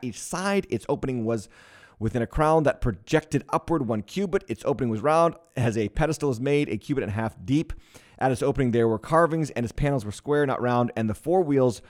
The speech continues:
were underneath the panels. The axles of the wheels were of one piece with the stands, and the height of the wheel was a cubit and a half. The wheels were made like a chariot wheel. Their axles, their rims, their spokes,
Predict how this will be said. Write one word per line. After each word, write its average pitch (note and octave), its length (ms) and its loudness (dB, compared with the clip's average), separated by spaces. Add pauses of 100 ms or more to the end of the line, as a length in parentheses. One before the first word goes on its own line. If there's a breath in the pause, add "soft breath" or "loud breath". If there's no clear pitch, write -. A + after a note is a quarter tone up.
(180 soft breath)
were A2+ 180 -2
underneath B2 640 2
the D3+ 60 -4
panels. C3 380 2
The A#2 140 -4
axles C#3 260 -4
of A2+ 60 -6
the A2 60 -4
wheels A2 220 -2
were G#2+ 140 -4
of G2 140 -6
one B2+ 180 -2
piece A#2+ 280 -4
with G2 80 -12
the G#2 60 -14
stands, A2+ 400 -4
and G#2+ 200 -2
the G2 80 -6
height B2+ 320 -4
of A2 80 -4
the G#2+ 60 -6
wheel G#2+ 220 -2
was G2+ 160 -6
a F2+ 40 -12
cubit F#2 220 -8
and E2+ 80 -10
a F2 40 -10
half. G2 220 -6 (240 soft breath)
The G#2 80 -6
wheels E3+ 220 6
were F#3+ 80 0
made C3 200 2
like G#2 120 -2
a - 20 -16
chariot G#3+ 400 0
wheel. C3 180 2
Their B2+ 140 0
axles, B2+ 340 0
their A2+ 120 0
rims, A#2 260 0
their G#2 80 -4
spokes, C#3 320 2